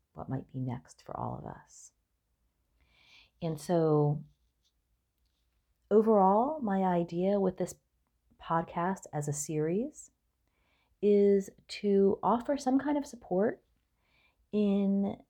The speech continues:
navigating your world, whatever might be happening in your unique situation. My aim is to offer some sort of support, solace, to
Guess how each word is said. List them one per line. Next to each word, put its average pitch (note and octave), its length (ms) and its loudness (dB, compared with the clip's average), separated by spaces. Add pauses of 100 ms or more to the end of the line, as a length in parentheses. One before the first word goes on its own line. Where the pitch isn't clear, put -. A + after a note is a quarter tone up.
(260)
navigating G#3 720 0
your F3+ 260 2
world, - 440 -6 (640)
whatever E3+ 260 0
might F3+ 220 0
be F3+ 60 -8
happening F3 540 -4
in E3+ 120 -4
your E3 260 0
unique D#3+ 640 -4
situation. D3 840 -4 (1500)
My E3 520 -4 (120)
aim F3+ 540 -4 (160)
is F#3 380 -4 (180)
to F#3 520 0
offer F3+ 600 -4
some F3 240 -10
sort E3 240 -8
of D3 160 -6
support, - 600 -6 (520)
solace, G#3 840 -4 (440)
to F#3 540 0